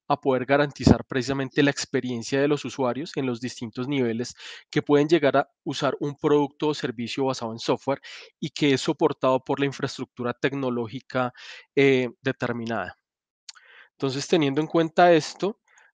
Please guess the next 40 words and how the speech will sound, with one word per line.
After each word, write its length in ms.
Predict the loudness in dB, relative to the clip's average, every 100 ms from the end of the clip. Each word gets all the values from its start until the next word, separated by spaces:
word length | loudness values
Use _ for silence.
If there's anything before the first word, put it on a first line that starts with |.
| 0
vamos 320 | 0 2 -2
a 60 |
observar 520 | -2 0 2 4 2 2
de 180 | -6
que, 440 | -2 2 4 2 _ _ _ _ _ _ _ _ _
eh, 280 | 0 2 4
en 80 | 2
esta 240 | 2 6
lámina, 380 | 8 8 4 2
la 160 | 2 2
concepción 560 | 2 -4 -4 -4 -2 0
en 60 |
muchas 300 | 0 0 -2
etapas, 360 | -2 -2 -2 -4
como 240 | -4 -6
pudimos 340 | -4 -4 -6 -2
ver 180 | 0
en 120 | 0 0
la, 260 | 0 -2 -6 -8
en 160 | -4
la 80 | -4
ponencia, 580 | -4 -6 -4 -6 -6 -6 -10 -18 -2
cuando 280 | 0 4 4
hablamos 280 | 4 2
del 160 | 0 0
trabajo 440 | 6 6 6 4
del 120 | 4 4
área 200 | 4 2
de 60 |
operaciones 640 | 2 2 2 0 -4 -2
y 60 | 2
desarrollos, 640 | 2 2 0 -4 -6 -10 -14 -18 -20 _ _ _
y 240 | -4 -4 -4 _
tratamos 420 | 4 6 4 2
de 60 | 2
embeber 300 | 6 6 4
el 100 | 0
concepto 460 | -2 -2 -4 0 0
de 80 |
seguridad, 520 | 2 -2 -2 -2 -2